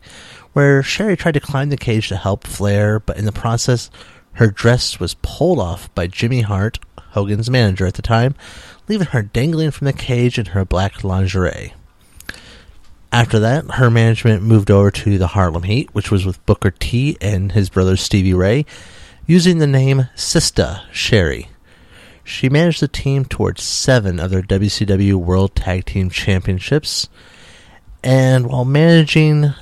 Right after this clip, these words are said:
the Harlem Heat during her nineteen ninety-four year,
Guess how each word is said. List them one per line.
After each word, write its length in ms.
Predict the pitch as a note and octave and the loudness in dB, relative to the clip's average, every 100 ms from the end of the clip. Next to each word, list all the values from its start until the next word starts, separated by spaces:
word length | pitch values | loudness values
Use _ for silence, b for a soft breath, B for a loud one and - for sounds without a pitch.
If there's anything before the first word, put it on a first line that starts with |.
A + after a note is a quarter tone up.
| - | -2
the 160 | C3 | 0
Harlem 320 | A2+ C#3 C3 | 4 4 4
Heat 320 | B2 C#3 D3+ - _ _ _ _ _ | 2 2 0 -4 _ _ _ _ _
during 340 | - B2+ A#2+ A2+ | 4 4 4 2
her 200 | A2+ A2+ | 2 2
nineteen 360 | A2 A#2+ - A#2 | 2 0 2 2
ninety-four 500 | A2+ G#2+ - A#2 A2+ | 2 0 2 4 4
year, 520 | A#2 D3 F3 F#3 | 4 2 2 -2